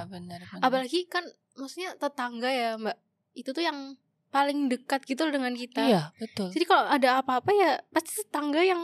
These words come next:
Speaker 2: tahu duluan gitu loh.
Speaker 1: Oh, benar banget itu. Dan
Speaker 2: <gasps>
Speaker 1: termasuk urusan perut.
Speaker 2: <laughs>
Speaker 1: Iya, beneran.
Speaker 2: Urusan perut.
Speaker 1: Iya, urusan perut. Jadi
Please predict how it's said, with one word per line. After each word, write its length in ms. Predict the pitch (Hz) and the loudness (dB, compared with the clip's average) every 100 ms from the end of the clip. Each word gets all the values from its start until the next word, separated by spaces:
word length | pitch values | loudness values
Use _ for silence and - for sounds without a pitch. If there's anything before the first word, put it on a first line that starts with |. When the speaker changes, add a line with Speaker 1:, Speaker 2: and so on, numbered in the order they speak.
| 339 - | -6 -2
Speaker 2:
tahu 260 | 330 330 | 2 2
duluan 320 | 320 339 415 349 | 4 4 4 2
gitu 160 | 330 311 | -2 0
loh. 140 | 262 | 0
Speaker 1:
Oh, 80 | 262 | 2
benar 240 | 311 302 294 | 2 2 2
banget 400 | 269 285 294 302 | 0 0 -4 -4
itu. 240 | - 311 311 302 302 302 440 | 0 2 2 2 0 2 6
Dan 180 | 466 480 466 | 8 8 6
Speaker 2:
<gasps> 100 | 466 | 4
Speaker 1:
termasuk 340 | 269 269 - 302 | 0 0 0 0
urusan 300 | 285 302 294 294 - - | 0 0 0 -4 -10 -4
perut. 240 | - 302 - - _ - | 0 0 -2 -14 _ 0
Speaker 2:
<laughs> 680 | - - - - 339 330 330 _ 339 | 2 4 4 4 2 0 -4 _ 0
Speaker 1:
Iya, 160 | 392 | 6
beneran. 320 | 403 440 381 | 8 8 10
Speaker 2:
Urusan 360 | 349 494 494 508 | 10 10 10 6
perut. 300 | 480 440 - | 6 4 4
Speaker 1:
Iya, 160 | 330 440 | 4 6
urusan 300 | 370 359 330 | 6 4 4
perut. 220 | 269 247 220 - - - | 2 0 -2 -8 -12 0
Jadi 220 | 240 | 4